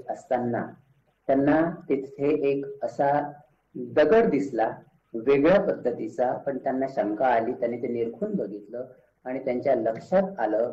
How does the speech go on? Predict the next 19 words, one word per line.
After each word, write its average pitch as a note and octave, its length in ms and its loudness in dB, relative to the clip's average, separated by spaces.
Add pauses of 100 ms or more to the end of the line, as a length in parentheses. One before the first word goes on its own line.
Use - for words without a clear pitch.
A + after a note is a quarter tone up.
की - 720 -4 (640)
हे C#3+ 320 -4
अश्मीभूत, D3 720 -2 (480)
अ, A#2+ 260 0
वृक्ष C#3 420 -2
हा G#2+ 480 -2
एक A2 120 -4 (120)
आहे, F2+ 280 -6 (500)
ज्याला A#2 200 -4
आपण A#2 420 -2 (240)
इंग्रजीमध्ये C#3 580 0 (120)
fossil E3 400 2
म्हणतो, G2+ 540 -2 (220)
मराठीमध्ये B2+ 600 0
त्याला C3 220 0
काष्टाश्म D#3 800 0
असं A2+ 200 -2
म्हणता - 320 0
येईल. F2 140 0